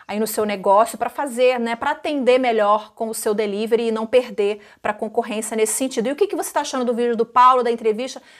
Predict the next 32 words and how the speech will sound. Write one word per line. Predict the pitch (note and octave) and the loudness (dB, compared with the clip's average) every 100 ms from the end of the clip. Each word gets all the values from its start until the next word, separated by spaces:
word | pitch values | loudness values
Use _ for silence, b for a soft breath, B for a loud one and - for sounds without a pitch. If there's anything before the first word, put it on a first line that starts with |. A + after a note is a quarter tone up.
| b | b
Deixe | A#3+ B3 | 4 4
o | - | 2
seu | A3+ | -4
like, | G#3 A3+ A#3+ A#3+ - | 2 4 4 2 -4
comente, | - A3 A#3 A#3 | -4 -2 -4 -6
compartilhe | - A3+ G#3+ - - A3 | -6 -4 -4 -4 -8 -6
com | A3 A3 | -4 -2
todo | A3+ A3 | 0 0
mundo. | A#3 C4 B B B | 0 -2 B B B
Coloca | C#4 D4+ F#4 | 2 2 0
aqui | D4 | -4
nos | C#4 | -4
comentários | - A#3+ A#3 B3+ C4 - - b b | -2 -4 0 6 6 6 -6 b b
o | B3+ | -8
que | E4+ | -4
você | E4 - D#4 | -2 -2 -4
espera | D4 - - C4+ C#4 C#4 | -4 -6 0 4 4 2
de | A3 | -2
dois | A#3+ B3+ A#3+ | 4 4 4
mil | B3 | -2
e | |
vinte | B3 B3 | -4 -6
e | |
dois. | F#3 F3 | -8 -8
Conta | - A3 A#3 | -6 -6 -6
pra | A#3 | -4
gente | G#3 A3 - | -4 -6 -4
que | |
a | A3+ | -4
gente | A#3 - | -4 0
quer | B3 | 0
saber. | B3 C4+ F3+ | 0 -2 -2